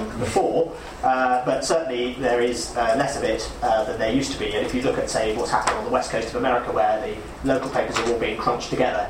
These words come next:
uh, they've got a shared newsroom in Oakland or something, the amount of, you know, reporting going on in City Hall is less than there used to be. Um,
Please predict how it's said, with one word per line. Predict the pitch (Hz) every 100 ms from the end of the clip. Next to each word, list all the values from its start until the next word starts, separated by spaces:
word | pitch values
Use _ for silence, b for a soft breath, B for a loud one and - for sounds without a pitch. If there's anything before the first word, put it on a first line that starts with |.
| B B -
uh, | 98 110
they've | 110 113
got | -
a |
shared | - - - -
newsroom | 113 113 -
in | 107
Oakland | 117 - 107 -
or |
something, | - - - - 123
the | 123
amount | 135 - -
of, | - - - -
you | 120
know, | - 101 120
reporting | 123 139 123 120
going | 117 113
on | 113
in | 107
City | - - -
Hall | - 214 214
is | 208 - -
less | - -
than | -
there | -
used | 160 160
to | -
be. | - - B B
Um, | 151 151 151